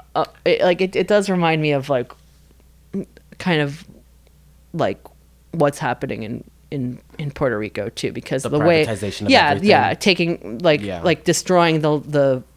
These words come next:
Speaker 1: uh, oral land,
Speaker 2: Just everything.
Speaker 1: like, agreements, like, and privatizing
Speaker 2: Yeah,
Speaker 1: it.
Speaker 2: the for-,
Speaker 1: Yeah.
Speaker 2: the, the, it's built into the, um, y-, you're absolutely right. You know, H R forty-nine hundred,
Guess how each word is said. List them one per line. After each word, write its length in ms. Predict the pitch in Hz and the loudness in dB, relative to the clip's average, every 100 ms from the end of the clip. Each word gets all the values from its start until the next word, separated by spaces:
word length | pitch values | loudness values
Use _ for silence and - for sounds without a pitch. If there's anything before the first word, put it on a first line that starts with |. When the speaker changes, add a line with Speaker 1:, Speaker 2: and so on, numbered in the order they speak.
| _ | _
Speaker 1:
uh, 360 | 147 127 113 131 - - _ - | 0 2 2 -2 -8 -20 _ 2
oral 640 | 160 151 147 143 143 131 - | 4 6 6 4 2 -2 -2
land, 540 | 156 143 131 131 131 | -2 0 0 -2 -2
Speaker 2:
Just 260 | 139 - - | -4 -8 -10
everything. 340 | 107 95 - | -8 -8 0
Speaker 1:
like, 300 | 151 127 - | 2 2 -2
agreements, 680 | - 139 147 139 131 - - | -6 -2 0 0 -2 -4 -6
like, 400 | - 143 131 - | -4 -4 -4 -6
and 400 | 151 135 120 - - - | -8 -8 -8 -12 -20 -8
privatizing 560 | - 117 208 - - 156 | 0 0 0 -6 -6 -4
Speaker 2:
Yeah, 220 | 269 123 | -2 -2
Speaker 1:
it. 60 | 101 | -4
Speaker 2:
the 80 | |
for-, 220 | 107 135 143 | -6 -6 -6
Speaker 1:
Yeah. 60 | |
Speaker 2:
the, 180 | 120 127 | -4 -6
the, 240 | 113 117 | -6 -10
it's 100 | 123 | -10
built 320 | - 139 170 160 | -6 -4 -4 -4
into 320 | 135 - 127 | -6 -6 -8
the, 240 | 117 113 | -6 -6
um, 380 | 107 101 98 98 - - | -4 -4 -6 -10 -14 -18
y-, 80 | 107 | -12
you're 260 | 117 120 117 | -8 -6 -4
absolutely 380 | 123 - 117 101 | -6 -8 -10 -6
right. 260 | 110 101 90 | -6 -6 -8
You 100 | 101 | -8
know, 200 | 95 92 | -8 -8
H 180 | 107 - | -10 -8
R 100 | 113 | -10
forty-nine 440 | - 113 110 101 | -8 -6 -6 -8
hundred, 320 | 92 107 98 | -8 -10 -12